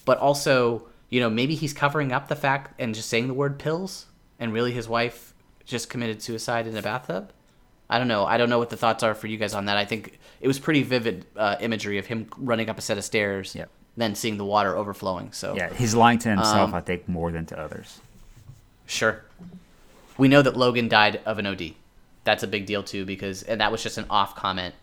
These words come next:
Speaker 1: when Delos screams for Logan, and he was like, "He died of an O D years ago."
Speaker 2: Yeah.
Speaker 1: So,
Speaker 2: He's
Speaker 1: I
Speaker 2: not
Speaker 1: mean,
Speaker 2: coming back
Speaker 1: which
Speaker 2: as
Speaker 1: is
Speaker 2: a
Speaker 1: why
Speaker 2: Logan.
Speaker 1: they, no. Yeah, which is why they showed him with the, the arm thing earlier, with Dolores, just to give you that, you know, you know what,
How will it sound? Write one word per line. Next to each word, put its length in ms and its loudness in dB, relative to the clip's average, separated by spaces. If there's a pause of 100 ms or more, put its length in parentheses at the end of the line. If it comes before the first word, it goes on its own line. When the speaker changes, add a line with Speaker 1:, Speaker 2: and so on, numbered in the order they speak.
(180)
Speaker 1:
when 760 -6
Delos 300 -2
screams 300 -6
for 120 -8
Logan, 320 -2
and 100 -8
he 80 -6
was 100 -10
like, 120 -6
"He 100 -10
died 220 2
of 80 -6
an 100 -10
O 100 -6
D 240 -6 (200)
years 280 -14
ago." 280 -14
Speaker 2:
Yeah. 140 -10 (160)
Speaker 1:
So, 340 -2
Speaker 2:
He's 100 -4
Speaker 1:
I 40 4
Speaker 2:
not 80 6
Speaker 1:
mean, 80 2
Speaker 2:
coming 220 0
back 240 2
Speaker 1:
which 160 0
Speaker 2:
as 80 -2
Speaker 1:
is 20 -6
Speaker 2:
a 20 -6
Speaker 1:
why 180 10
Speaker 2:
Logan. 60 2
Speaker 1:
they, 160 2 (220)
no. 500 4 (280)
Yeah, 380 4
which 180 0
is 60 -2
why 160 6
they 100 2
showed 280 0
him 200 -4
with 160 -6
the, 360 -4 (160)
the 160 -4
arm 220 0
thing 480 -2
earlier, 480 -4 (260)
with 340 -4
Dolores, 640 -2 (160)
just 200 -6
to 40 -6
give 200 -6
you 100 -4
that, 180 2 (520)
you 100 -2
know, 120 -2
you 180 -4
know 120 0
what, 260 -2